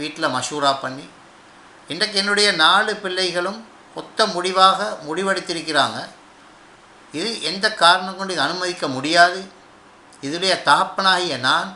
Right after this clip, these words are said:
என்னுடைய எந்த பிழையும் இல்லைன்றது என்னுடைய நாலு பிள்ளைகளும் ஏற்றுக்கொண்டிருக்கிறாங்க. ஏற்றுக்கொண்டிருக்கிறதுனால தான்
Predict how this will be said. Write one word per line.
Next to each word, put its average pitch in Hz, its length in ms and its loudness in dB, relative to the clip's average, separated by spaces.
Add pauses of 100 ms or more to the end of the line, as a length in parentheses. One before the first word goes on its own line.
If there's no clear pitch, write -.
(480)
என்னுடைய 185 420 -2
எந்த 196 180 -2 (160)
பிழையும் 202 340 -2
இல்லைன்றது 180 420 -4
என்னுடைய 156 220 -2
நாலு 160 280 2 (100)
பிள்ளைகளும் 143 420 -4 (320)
ஏற்றுக்கொண்டிருக்கிறாங்க. 120 840 -8 (720)
ஏற்றுக்கொண்டிருக்கிறதுனால 185 1200 0
தான் 151 200 0